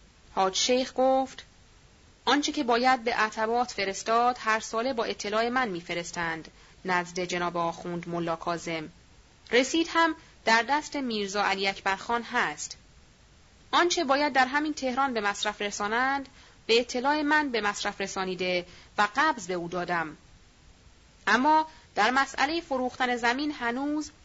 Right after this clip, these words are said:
نفروخته است. چه من گفتم: اگر کمپانی زمین را در هجده هزار تومان می‌خرند، به ملاحظه صرفه و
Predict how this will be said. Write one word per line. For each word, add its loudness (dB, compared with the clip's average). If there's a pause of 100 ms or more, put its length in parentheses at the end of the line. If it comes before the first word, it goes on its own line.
نفروخته -2
است. -10 (1160)
چه 4
من 4
گفتم: 2 (480)
اگر 2
کمپانی 0
زمین -2
را 0
در 0
هجده -2
هزار -4
تومان -4
می‌خرند، -2 (600)
به 0
ملاحظه 0
صرفه -2
و 2